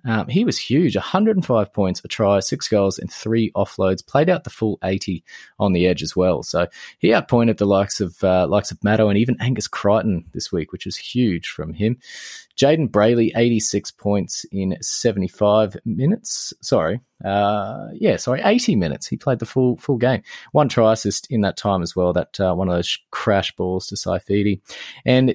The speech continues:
David Klemmer, eighty-two points, basically all in base and a couple of offloads in around seventy-four minutes. So a lot of those guys, no, I haven't looked much at the Knights at all, but are you starting to rethink that maybe even,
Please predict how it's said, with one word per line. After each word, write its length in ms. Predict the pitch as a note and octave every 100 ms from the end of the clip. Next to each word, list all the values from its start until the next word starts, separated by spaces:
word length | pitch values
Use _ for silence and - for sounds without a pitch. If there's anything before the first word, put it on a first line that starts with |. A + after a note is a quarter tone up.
| A#2
David 380 | C3+ D#3 E3 -
Klemmer, 400 | - B2+ C3 -
eighty-two 540 | A#2+ C#3 D3+ - C3 A#2+
points, 320 | A2+ A2+ -
basically 420 | A#2 A#2 - C3
all 240 | A2+ A#2
in 100 | G#2+
base 300 | F2+ F#2+ G2
and 100 | F2
a 40 | F2
couple 260 | G2 -
of 80 | E2
offloads 600 | D#2+ E2 F2+ E2+ E2+ - -
in 100 | G2
around 240 | F2+ E2+
seventy-four 800 | - - F#2+ F#2+ - E2 E2+ D#2
minutes. 460 | D#2 E2+ - - - - - -
So 140 | -
a 20 | A#2
lot 140 | F#3+
of 80 | C#4
those 180 | D3 -
guys, 320 | G#2+ G#2 -
no, 320 | - - -
I 120 | -
haven't 340 | A3+ B3 C#3+ -
looked 300 | A2 - - -
much 240 | G#2 -
at 80 | G#2
the 80 | G#2+
Knights 360 | G2 F#2+ - -
at 220 | A2 G2
all, 280 | F#2+ C3 G2+
but 100 | G2+
are 40 |
you 100 | B2
starting 280 | D#3+ F3 B2
to 80 | G2
rethink 360 | G2 G2+ G#2 -
that 160 | F#2 - _
maybe 220 | A2+ A#2
even, 340 | G2 F2 E2+